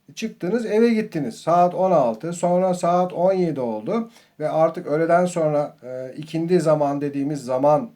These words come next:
geldi. On sekiz oldu. İşte evdesiniz, oyun oynuyorsunuz, ödevlerinizi yapıyorsunuz, çeşitli etkinlikler yapıyorsunuz.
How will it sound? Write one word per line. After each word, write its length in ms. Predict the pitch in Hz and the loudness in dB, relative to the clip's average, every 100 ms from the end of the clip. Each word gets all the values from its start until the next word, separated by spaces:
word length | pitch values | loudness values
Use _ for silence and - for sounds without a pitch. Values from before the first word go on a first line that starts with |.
| _ | _
geldi. 560 | - 113 110 110 175 233 - - _ _ _ _ _ _ | -8 -6 -4 -4 -4 -4 -8 -20 _ _ _ _ _ _
On 200 | 165 220 | 2 4
sekiz 420 | 240 233 220 208 | 4 0 0 2
oldu. 540 | 180 165 143 135 180 180 | 4 4 2 2 0 -2
İşte 260 | 170 - 175 | -8 -8 -6
evdesiniz, 840 | 170 180 180 185 175 151 143 - | 0 2 2 0 0 -4 -4 -8
oyun 240 | 151 175 175 | -6 -2 -2
oynuyorsunuz, 540 | 156 143 127 135 131 | -2 -4 -6 -8 -8
ödevlerinizi 640 | 143 175 175 165 165 160 | -6 -2 0 0 -2 -2
yapıyorsunuz, 680 | 165 156 147 127 - 123 117 - | -2 -4 -8 -10 -12 -14 -14 -12
çeşitli 380 | 165 156 156 | -10 -8 -8
etkinlikler 560 | 156 156 147 143 165 156 | -8 -6 -8 -4 0 0
yapıyorsunuz. 560 | 151 127 120 113 123 | -2 -6 -10 -10 -14